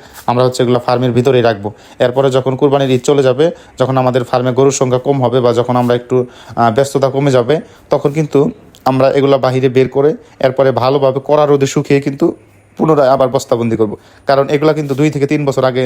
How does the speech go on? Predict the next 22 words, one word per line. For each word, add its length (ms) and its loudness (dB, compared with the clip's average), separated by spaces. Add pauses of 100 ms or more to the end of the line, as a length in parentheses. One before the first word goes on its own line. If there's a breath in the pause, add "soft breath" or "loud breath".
(140)
যখন 180 -2
আমরা 180 -2
একটু 240 -4
ভিজা 180 0
ভিজাগুলো 420 0
সংরক্ষণ 320 -4
করছিলাম 380 -4
বা 80 0
একটু 220 -6
শুকনো 280 -2
কম 120 -2
ছিল, 160 -4 (360 loud breath)
তখন 260 0
কিন্তু 260 -2
এগুলার 260 0
মধ্যে, 220 -2
আহ, 600 -2 (100)
অনেক 200 0
সমস্যা 260 0
হচ্ছিল, 220 -2 (380 loud breath)
যার 140 2
কারণে 300 0